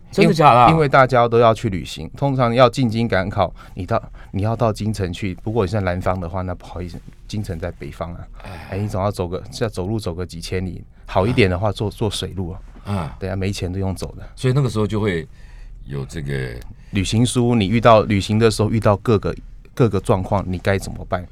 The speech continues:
Speaker 1: 那所以，所以那也会有一传十，十传百了。
Speaker 2: 对。
Speaker 1: 走到哪里，哪里鬼特别多？
Speaker 2: 对，那当时哪里鬼特别多？
Speaker 1: 对，哪，哪，哪里？
Speaker 2: 今天的，今天的湖南、湖北啊，广州、广东这个地方鬼特别多。
Speaker 1: 哎，为什么？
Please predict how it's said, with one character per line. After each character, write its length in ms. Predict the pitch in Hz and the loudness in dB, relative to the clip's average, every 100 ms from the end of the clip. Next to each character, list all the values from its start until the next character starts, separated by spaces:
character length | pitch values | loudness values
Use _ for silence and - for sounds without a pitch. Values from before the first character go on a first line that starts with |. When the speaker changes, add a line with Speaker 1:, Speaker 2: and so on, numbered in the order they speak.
| - - | -18 -4
Speaker 1:
那 80 | 160 | 0
所 160 | - 208 | 8 8
以， 100 | 135 | 8
所 200 | - 185 | 4 4
以 40 | |
那 180 | 185 175 | 6 4
也 140 | 90 | 4
会 160 | 80 151 | 2 4
有 160 | 85 82 | 4 0
一 180 | 143 | -2
传 200 | 139 95 | 2 2
十， 160 | 98 92 | 2 -4
十 180 | - 92 | -6 -4
传 220 | 98 92 | -2 -2
百 180 | 69 60 | -4 -4
了。 200 | 58 - - - | -8 -14 -16 -12
Speaker 2:
对。 100 | - | -2
Speaker 1:
走 100 | 101 | 2
到 160 | 208 160 | 8 8
哪 200 | 107 123 | 8 6
里， 120 | 110 | 4
哪 200 | 85 87 | 0 2
里 80 | 131 | 0
鬼 160 | 104 73 | 0 -2
特 160 | - | -2
别 120 | 73 | -2
多？ 300 | 69 71 71 - - - - | -2 -4 -6 -10 -20 -20 -12
Speaker 2:
对， 180 | 87 - - | -10 -10 -8
那 180 | 104 113 | 0 6
当 200 | 127 131 | 6 6
时 100 | 101 | 2
哪 200 | 98 101 | 4 4
里 100 | 98 | 2
鬼 180 | 92 | 0
特 160 | 82 101 | 0 0
别 160 | 85 82 | 0 -4
多？ 160 | 85 | 2
Speaker 1:
对， 100 | 131 | 2
哪， 180 | 113 110 | 4 4
哪， 220 | 113 101 | 4 4
哪 140 | 98 92 | 2 0
里？ 100 | 76 | 2
Speaker 2:
今 160 | 113 117 | 4 4
天 240 | 107 107 | 4 6
的， 580 | 104 90 85 87 82 67 - - - | 6 6 6 4 2 -2 -10 -14 -4
今 180 | 117 120 | 0 4
天 180 | 117 | 4
的 160 | 110 95 | 6 4
湖 280 | - - 107 | 2 -2 2
南、 260 | 95 92 | 4 2
湖 180 | 87 95 | 0 -2
北 240 | 98 87 82 | 0 0 0
啊， 320 | 80 80 90 - - - | -2 -4 -6 -10 -14 -6
广 260 | 80 82 | -4 -4
州、 300 | - 101 98 104 - - - | 0 2 2 -2 -12 -14 -14
广 200 | - 87 82 | -4 -4 0
东 220 | 104 104 | 2 2
这 100 | 101 | 2
个 100 | 92 | 0
地 160 | 95 82 | -2 -6
方 240 | 85 85 | -6 -8
鬼 180 | - 98 | -6 -4
特 160 | - 101 | 0 0
别 160 | 87 | 0
多。 180 | 82 87 | -6 -6
Speaker 1:
哎， 60 | 80 | -8
为 100 | 120 | -6
什 100 | 104 | -6
么？ 220 | 78 62 | -6 -8